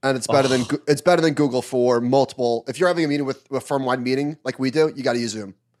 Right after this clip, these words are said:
Speaker 2: Fine. For anything less than a hundred people, I prefer Google Meet.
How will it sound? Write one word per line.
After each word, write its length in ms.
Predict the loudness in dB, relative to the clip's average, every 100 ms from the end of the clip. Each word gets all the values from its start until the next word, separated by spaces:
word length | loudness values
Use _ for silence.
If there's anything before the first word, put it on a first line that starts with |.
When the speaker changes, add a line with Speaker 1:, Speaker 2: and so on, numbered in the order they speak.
| _ _
Speaker 2:
Fine. 500 | -2 2 2 2 -2 -6
For 180 | -4 -2 2
anything 480 | 2 4 2 2
less 240 | 4 4 2
than 120 | 0
a 60 | 2
hundred 320 | 2 0 -2
people, 400 | -2 0 0 2
I 120 | 0
prefer 480 | 0 -6 0 2 2
Google 320 | 0 -2 0
Meet. 360 | 0 0 -2